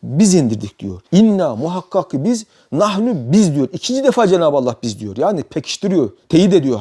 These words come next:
ifadesini Cenab-ı Allah. "Nezzelne zikra", o zikri biz indirdik. "Ve inna", muhakkak ki biz, tekrar kuvvetlendiriyor manayı, "lehu lehafizun", onu koruyacak olan da biziz diyor Cenab-ı Allah.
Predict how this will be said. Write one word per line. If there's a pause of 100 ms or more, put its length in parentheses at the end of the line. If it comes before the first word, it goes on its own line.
ifadesini
Cenab-ı
Allah. (180)
"Nezzelne
zikra", (400)
o
zikri
biz
indirdik. (340)
"Ve
inna",
muhakkak
ki
biz,
tekrar
kuvvetlendiriyor
manayı, (420)
"lehu
lehafizun", (160)
onu
koruyacak
olan
da
biziz
diyor
Cenab-ı
Allah.